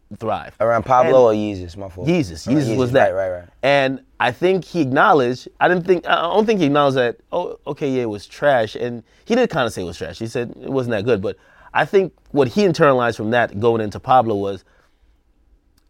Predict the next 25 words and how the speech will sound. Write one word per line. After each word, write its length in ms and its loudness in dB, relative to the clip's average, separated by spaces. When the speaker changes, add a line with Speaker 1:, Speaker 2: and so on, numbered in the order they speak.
Speaker 1:
"Yeah, 600 2
I 240 4
shouldn't 480 -2
go 340 0
so 460 0
left 600 -2
with 220 -8
it. 200 -18
Speaker 2:
Mm. 300 -12
Speaker 1:
There's 220 0
a 60 0
middle 440 0
ground 400 -10
for 300 0
it." 120 -14
And 380 4
I 120 -2
think 300 -4
Pablo 420 4
was 240 -2
him 220 -6
trying 340 -2
to 80 -8
still 300 -6
appease 680 -6